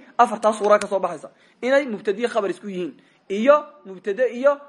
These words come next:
faacil sadda masad al-khabar. Iyo mubtade iyo naa'ibu faacil sadda masad al-khabar.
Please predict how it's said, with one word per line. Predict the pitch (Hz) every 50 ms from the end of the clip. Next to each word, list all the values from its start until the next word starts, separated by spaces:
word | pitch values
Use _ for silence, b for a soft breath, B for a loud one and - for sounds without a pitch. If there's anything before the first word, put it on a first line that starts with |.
| _ _
faacil | _ - 190 190 202 226
sadda | 220 - 233 190 185
masad | 180 170 - 208 180
al-khabar. | 170 151 - 180 156 - - - - - - _
Iyo | 202 214 254 269
mubtade | 247 233 202 - 214 208 196 262 247
iyo | 254 254 277 285 294 285 - - _
naa'ibu | 190 196 202 196 190 180
faacil | - 196 196 208 220
sadda | 220 233 214 185 180
masad | 175 160 - 196 165 180
al-khabar. | 147 - 175 160 123